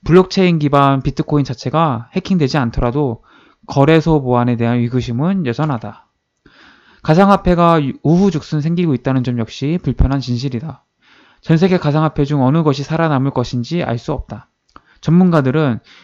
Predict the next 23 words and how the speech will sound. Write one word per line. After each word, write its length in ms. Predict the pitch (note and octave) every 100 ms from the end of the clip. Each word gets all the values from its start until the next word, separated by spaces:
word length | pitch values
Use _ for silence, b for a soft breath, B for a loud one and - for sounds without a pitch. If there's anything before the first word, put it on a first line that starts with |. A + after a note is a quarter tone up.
| b
비트코인 500 | D3 F#3 - D#3 C#3+
등 140 | C#3+ C3+
시장 280 | F3 G3+
점유율이 440 | F3 C3+ C#3+ C#3 B2
높은 400 | A#2 - D#3 E3+
대표적인 460 | C3+ - C#3+ C#3
화폐를 360 | C#3+ - F3 D#3
제외하면 640 | C3 A#2 A2+ C#3+ D#3+ A2 b b b -
신규 400 | - G#3 G3 F#3
화폐 260 | F3+ F#3
투자는 480 | F#3 - C3+ D#3+ F#3
주의해야 520 | - C#3 D3 C3+ B2+
한다고 340 | A#2+ A#2 - F3
지적한다. 640 | - C#3 - A2+ G#2 - _ _ _ _ _ _ _ -
또한 340 | F3 E3 A#2+ - B B B -
비트코인이 560 | D#3+ F#3+ F#3 F#3+ F3
새로운 360 | E3 F#3+ F#3 F3+
화폐로 300 | F3+ - F3
인정받거나 760 | C3+ C3 C3+ A#2+ A#2+ A2+ E3 - b b b
금과 300 | - D3+ D#3+
같은 360 | C3+ - B2 A2+
안전자산으로 680 | B2 D3+ C#3+ C3 C3+ C3 B2+
발돋움할지 840 | C3 C3 C3 A#2+ G#2+ - G#2+